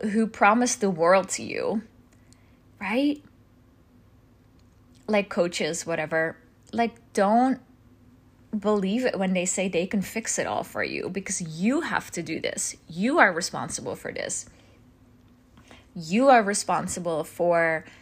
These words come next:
having these systems set up in place, doing your mindset work in the morning, doing whatever it takes, right?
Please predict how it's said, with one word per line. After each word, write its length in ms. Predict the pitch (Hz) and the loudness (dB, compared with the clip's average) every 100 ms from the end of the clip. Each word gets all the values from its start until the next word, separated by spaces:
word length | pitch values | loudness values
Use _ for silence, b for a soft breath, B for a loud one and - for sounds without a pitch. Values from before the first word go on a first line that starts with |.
| B B B - _ _ - _ _ _ - | B B B -20 _ _ -20 _ _ _ -6
having 460 | - 196 180 190 175 | 0 4 4 2 0
these 160 | 170 | -2
systems 520 | - 180 - 175 170 | -4 -4 -4 -6 -4
set 240 | - 185 170 | -2 0 0
up 120 | 160 | -2
in 140 | 160 | -4
place, 400 | - 175 - 185 | -6 -8 -4 -6
doing 460 | 180 185 202 196 190 | -6 -2 0 2 2
your 120 | 180 | 2
mindset 460 | 170 165 175 175 160 | 0 -2 -2 -6 -4
work 240 | 165 165 | -6 -6
in 60 | 165 | -12
the 60 | |
morning, 580 | 165 160 156 156 160 147 | -10 -8 -8 -8 -10 -10
doing 320 | - 185 185 180 | -6 -2 0 0
whatever 400 | 170 170 165 165 | 0 -2 -2 -6
it 140 | 170 | -4
takes, 480 | 175 147 147 - - | -6 -6 -8 -10 -6
right? 420 | 185 202 269 | -2 0 0